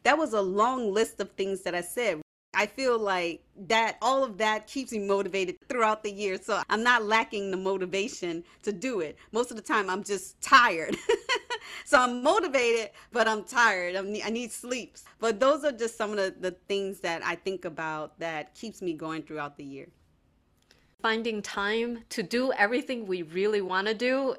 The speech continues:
Speaker 2: is the hardest part. So for me, I like to cross things off, literally, you know, on a piece of paper. So I have a to-do list for every day, at least some main tasks I really want to accomplish no matter what.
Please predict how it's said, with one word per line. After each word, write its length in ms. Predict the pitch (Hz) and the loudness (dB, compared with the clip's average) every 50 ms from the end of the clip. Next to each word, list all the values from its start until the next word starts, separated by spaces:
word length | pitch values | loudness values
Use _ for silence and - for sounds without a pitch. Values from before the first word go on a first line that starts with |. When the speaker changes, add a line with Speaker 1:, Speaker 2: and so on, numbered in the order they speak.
| - - | -6 -8
Speaker 2:
is 200 | 220 190 175 - | -8 -8 -8 -4
the 140 | - 202 180 | -4 -4 -4
hardest 520 | - - 214 202 202 196 196 190 - - | -4 -2 -2 -2 -2 -2 -4 -6 -8 -14
part. 460 | - - - 180 175 175 170 - - - _ - - - - - | -14 -8 -6 -4 -4 -4 -6 -10 -14 -18 _ -20 -20 -20 -18 -4
So 220 | - - 262 247 | 2 4 4 4
for 200 | 240 - 247 226 | 4 2 0 2
me, 500 | 220 247 277 294 277 262 240 240 226 - - _ _ | 2 0 0 0 0 0 0 -2 -4 -6 -12 _ _
I 240 | - 214 220 247 254 | 2 2 4 4 4
like 360 | 262 254 254 254 254 247 - | 4 4 4 4 4 0 -6
to 540 | - - - 247 233 220 214 208 208 208 208 | -10 -6 -4 -4 -4 -2 -2 -2 -2 -2 -4
cross 480 | 208 - - - 220 220 233 233 - - | -8 -6 -2 2 2 2 2 0 -4 -10
things 480 | - - 240 240 240 233 226 226 - - - - | -6 -4 -4 -2 -2 -4 -8 -10 -16 -12 -4 -2
off, 500 | 185 190 254 330 - - - - - - - _ _ _ _ _ _ _ _ | 2 4 4 4 2 0 -8 -12 -16 -20 -20 _ _ _ _ _ _ _ _
literally, 600 | - 208 226 240 240 - 302 302 302 302 330 349 392 - - - | 4 6 6 6 8 6 4 4 6 4 4 4 4 2 0 -2
you 60 | - 202 | 2 2
know, 60 | 226 | 2
on 100 | 240 226 | 4 2
a 40 | 208 | 0
piece 240 | - 302 294 285 294 | -2 -2 -2 -2 -2
of 120 | 247 - | -4 -2
paper. 460 | - 202 208 208 - 285 302 349 392 370 | -2 -2 -4 0 2 2 4 4 2 2
So 140 | - 254 | 2 0
I 60 | 220 254 | 0 2
have 100 | 247 226 | 0 -4
a 60 | 233 | -4
to-do 420 | - - 277 247 - 330 339 330 | -4 -4 -2 2 2 4 4 6
list 540 | 311 302 294 285 285 262 - - - - - - - - - - _ _ _ | 6 8 8 8 6 2 -4 -10 -12 -16 -18 -20 -20 -20 -20 -20 _ _ _
for 180 | - 262 233 - | 0 2 2 4
every 260 | - 247 277 285 269 | 2 2 2 0 2
day, 440 | 208 208 190 196 233 294 381 - - - - | 2 4 4 4 2 2 0 -4 -8 -8 -6
at 140 | - - | -4 -4
least 280 | 214 247 254 240 240 - | -2 -2 -4 -4 -4 -4
some 260 | - 233 208 196 185 | -4 -2 -2 -2 -2
main 240 | 185 190 196 208 226 | 0 0 -2 -2 -4
tasks 640 | 220 - - 151 165 208 240 - - - - - - | -6 -6 -4 -4 -4 -4 -6 -8 -12 -14 -16 -14 -4
I 140 | - 190 185 | -2 -2 -2
really 560 | 175 156 165 170 190 220 240 240 247 233 233 | -2 -4 -4 0 0 2 2 2 0 -2 -2
want 360 | 208 190 185 180 185 202 208 | -4 -4 -2 -2 -2 -2 -2
to 140 | - - - | -6 -6 -8
accomplish 640 | - - - - 196 190 - - 220 214 214 - 202 | -8 -10 -10 -10 -10 -10 -6 -6 -6 -6 -4 -4 -4
no 120 | 185 180 | 0 4
matter 240 | 185 220 269 320 254 | 6 8 8 8 6
what. 340 | 190 185 165 - - - | 6 4 2 0 -2 -6